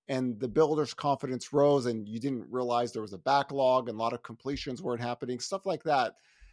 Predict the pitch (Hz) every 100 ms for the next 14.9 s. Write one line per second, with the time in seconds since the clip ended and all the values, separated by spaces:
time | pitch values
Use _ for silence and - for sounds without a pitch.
0 | _ - 254 277 240 202 139 165 151 156
1 | 147 117 160 165 131 113 113 - 113 117
2 | 98 85 - - 120 - - - _ 117
3 | 101 _ _ _ 117 98 - 180 180 127
4 | 110 104 107 - 107 101 110 113 120 117
5 | 117 104 110 107 110 - - 110 107 107
6 | 104 - 147 - 87 - 120 127 151 135
7 | 113 135 175 135 - _ 135 123 - 123
8 | 110 - 113 98 107 - 147 123 117 104
9 | 110 113 120 113 _ _ _ - 117 135
10 | 113 110 101 101 101 - 107 95 - -
11 | - _ _ - 156 147 214 233 240 175
12 | - 175 254 - 110 110 110 - _ _
13 | _ _ _ _ - 147 139 135 185 226
14 | 185 175 165 139 190 160 117 120